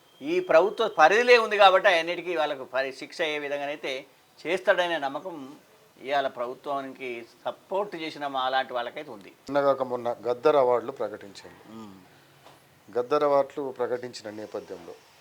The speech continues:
Speaker 2: దాన్ని ఎట్లా చూస్తాం?
Speaker 1: అంటే నంది అవార్డు అనేది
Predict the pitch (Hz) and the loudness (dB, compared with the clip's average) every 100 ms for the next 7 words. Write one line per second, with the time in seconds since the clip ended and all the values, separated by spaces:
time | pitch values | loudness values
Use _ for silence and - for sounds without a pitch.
0 | - 135 127 143 135 123 165 131 101 92 | -20 -14 0 2 2 2 2 0 -8 -16
1 | - - - - - - - - - - | -20 -20 -20 -20 -20 -20 -20 -20 -20 -20
2 | - - - - - - - - - - | -20 -20 -20 -20 -20 -20 -20 -20 -20 -20
3 | - 117 127 196 156 135 135 180 208 208 | -14 -14 -6 -6 -2 -2 -2 -2 8 10
4 | 202 196 190 180 180 180 180 196 | 12 12 12 12 4 4 0 0